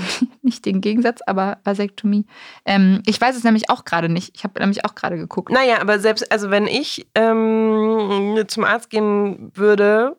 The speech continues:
Speaker 2: und sagen würde, „Hallo, ich bin mir sicher, ich möchte keine Kinder.“
Speaker 1: Sterilisation einfach?
Speaker 2: Sterilisation, glaub ich, ja.
Speaker 1: <laughs>
Speaker 2: Ist
Speaker 1: Ihr
Speaker 2: nicht
Speaker 1: seht, wir sind total bewandert.
Speaker 2: <laughs> Ja.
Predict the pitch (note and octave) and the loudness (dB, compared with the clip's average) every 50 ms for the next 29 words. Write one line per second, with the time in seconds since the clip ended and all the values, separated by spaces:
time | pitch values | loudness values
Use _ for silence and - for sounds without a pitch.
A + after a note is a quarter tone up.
0 | _ - - G3+ G3+ F#3+ G3 G3 G3+ G3+ G3+ G3+ G3 G3+ G3+ G3+ G#3+ A3 G#3+ G3+ | _ -4 -2 0 2 2 2 2 2 2 0 2 2 2 2 0 0 0 0 0
1 | F#3 F#3 F#3 - - G#3 G3+ G3+ G3+ G3 F#3 F3+ G3+ G3 - G3+ F#3+ - G3+ F#3 | 0 -2 -4 -8 -6 -4 -2 0 0 0 0 0 -2 -2 -2 -2 -2 -2 -2 -2
2 | F3+ - D#3 - - F#3 E3 E3+ E3 - - G#3+ B3 C#4+ E4 A4+ - _ _ _ | -2 -4 -6 -4 -4 -2 -2 -2 -2 -2 -2 0 2 2 0 0 -2 _ _ _
3 | _ _ _ - - - - - - G3 F#3 F3+ F3+ F#3 F3 - D#3+ D#3+ - - | _ _ _ -18 -12 -10 -10 -4 -4 -2 0 0 0 0 0 -2 -4 -4 -6 -6
4 | - - F3 F#3 A#3+ D4 - D#4+ F4 E4+ - F#4 F#4 C4 B3+ C4 B3 A#3+ A#3 A3+ | -6 -2 0 0 0 0 0 -2 -2 0 2 2 2 2 0 -2 -4 -2 -2 -2
5 | A#3+ A#3+ - - - C#4+ C#4 B3 G3 F#3 E3 E3 D#3+ D#3+ E3+ - - G#3 - - | -2 -2 -2 -4 -2 -2 -2 0 0 0 0 0 -2 -4 -6 -4 -4 -4 -2 -2
6 | E3+ E3 F3 F#3 - - - - - - - - B3 - - D#4 D4+ A#3 G3 A3+ | -2 -2 -2 -4 -8 -14 -18 -20 -14 -4 -2 0 0 0 0 2 2 4 4 4
7 | A#3+ A3 A#3+ A3+ G3 G#3 A3+ A3+ A#3+ A3+ A3 - C#4 A#3+ A3 A3+ A#3 G3+ G#3 A3 | 2 2 2 2 4 4 4 4 4 2 0 2 2 2 0 -2 -2 -2 0 2
8 | A3 G#3+ F4+ C4 F#4 A4 A4 - - A#4 A#4 - - G#4+ G4 - - | 2 2 4 4 4 4 4 4 4 2 2 2 0 0 0 -2 -6